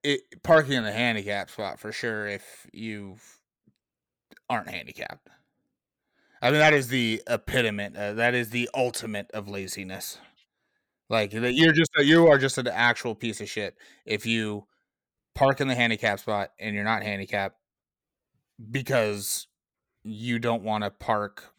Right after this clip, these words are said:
And I, and I, and I'm talking, like, the most, majority of the time, like, I'm not talking, it's, it, say it's middle of the day. There's plenty of spots and you choose to do that. And you see that happen because that handicap spot's front row. And it's like, "Oh, but I'm just going in here for five minutes."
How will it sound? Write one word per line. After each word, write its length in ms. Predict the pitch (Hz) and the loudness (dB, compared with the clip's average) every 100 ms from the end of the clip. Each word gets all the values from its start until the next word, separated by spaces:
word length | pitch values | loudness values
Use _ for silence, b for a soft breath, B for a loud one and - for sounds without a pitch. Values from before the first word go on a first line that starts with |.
| _ _ _ _ _ _ _ _ | _ _ _ _ _ _ _ _
And 120 | 139 | 0
I, 140 | 151 165 | 4 6
and 80 | 170 | 8
I, 80 | |
and 80 | 165 | 8
I'm 120 | 170 | 6
talking, 280 | 165 165 147 | 6 2 2
like, 180 | 131 120 B B - | 0 -2 B B -8
the 80 | 139 | 0
most, 260 | 160 160 | 2 2
majority 380 | 147 151 170 180 | 0 2 4 4
of 40 | |
the 60 | 156 | 2
time, 300 | 151 135 123 | 2 0 0
like, 160 | 110 B B B B B B _ - | -2 B B B B B B _ -2
I'm 100 | 165 | 2
not 140 | 190 | 2
talking, 320 | - 156 139 | 4 2 0
it's, 160 | 110 135 | -6 -8
it, 220 | - 160 - | -10 -12 -10
say 200 | - 202 185 | -6 -4 -2
it's 180 | 175 | -6
middle 300 | 170 170 165 | -6 -2 0
of 100 | 156 | 0
the 80 | 139 | -2
day. 280 | 127 113 104 _ _ _ _ _ _ - | -6 -8 -10 _ _ _ _ _ _ -6
There's 180 | 120 - | -6 -6
plenty 340 | - 135 131 | -2 0 0
of 80 | 117 | -4
spots 380 | - 104 98 - | -4 -6 -6 -8
and 80 | 107 | -10
you 80 | 101 | -8
choose 240 | - 101 | -8 -10
to 100 | - | -10
do 120 | 101 | -10
that. 140 | 95 78 | -10 -8
And 100 | 123 | -6
you 80 | 120 | -6
see 240 | - 123 | -2 -2
that 160 | 110 101 | -2 -2
happen 360 | 101 95 101 | -4 -4 -10
because 460 | 104 101 110 104 104 | -10 -8 -6 -6 -6
that 200 | 107 98 | -6 -6
handicap 400 | 107 104 104 101 | -6 -6 -6 -8
spot's 360 | - 101 - - | -8 -10 -12 -20
front 260 | - 117 95 | -12 -10 -10
row. 180 | 85 82 - - | -12 -14 -18 -18
And 100 | 98 | -14
it's 100 | - | -14
like, 120 | - - | -10 0
"Oh, 160 | 370 - | 0 2
but 100 | - | -2
I'm 160 | 151 | -2
just 160 | 151 - | -4 -2
going 220 | 185 175 | 0 0
in 140 | 165 | -2
here 160 | 151 147 | -2 -4
for 120 | 147 | -6
five 360 | 139 131 127 117 | -4 -4 -4 -8
minutes." 360 | 90 - - | -14 -16 -20